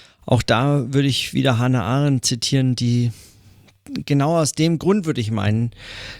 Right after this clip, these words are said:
darauf hinweist, dass eben, äh, dass eben das Sprechen und das Selbstgespräch aber auch, ähm,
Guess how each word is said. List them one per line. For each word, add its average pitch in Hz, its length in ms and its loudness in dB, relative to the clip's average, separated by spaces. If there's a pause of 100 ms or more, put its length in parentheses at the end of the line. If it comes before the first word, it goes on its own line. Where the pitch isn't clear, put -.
(140)
darauf 127 240 0
hinweist, 131 520 0
dass 113 160 0
eben, 107 400 0 (1500)
äh, 107 260 2 (840)
dass 107 180 2
eben 107 580 0 (1040)
das 113 200 2
Sprechen 127 680 0
und 95 240 -2
das 120 200 2
Selbstgespräch - 1040 0
aber 139 220 0
auch, 160 320 0 (2250)
ähm, 120 540 -2